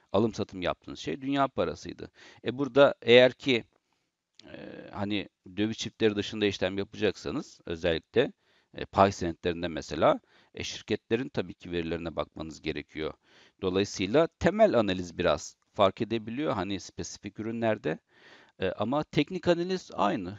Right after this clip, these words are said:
Hiç fark yok. Bunu da yine belirtmiş olalım. Evet. Farklı zamanlarda açtığım birden fazla pozisyonum tek satırda görülüyor.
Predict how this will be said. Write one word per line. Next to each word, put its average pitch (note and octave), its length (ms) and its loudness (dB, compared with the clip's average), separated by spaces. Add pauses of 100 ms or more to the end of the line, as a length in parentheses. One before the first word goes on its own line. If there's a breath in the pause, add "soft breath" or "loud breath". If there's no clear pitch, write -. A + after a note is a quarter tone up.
Hiç - 300 -12 (300)
fark G2+ 380 4
yok. A2+ 240 -2
Bunu F#2 240 -8
da D3 180 -2 (680)
yine G#2+ 280 -4
belirtmiş G2 440 -4
olalım. F2+ 440 -8 (2500)
Evet. - 480 4 (1700 loud breath)
Farklı D#3+ 580 6
zamanlarda C#3 800 4
açtığım D#3 600 4 (200)
birden C#3+ 440 4
fazla G2+ 360 2
pozisyonum C#3 720 -2 (540)
tek F#3 180 4
satırda F2 420 2
görülüyor. D2+ 500 -6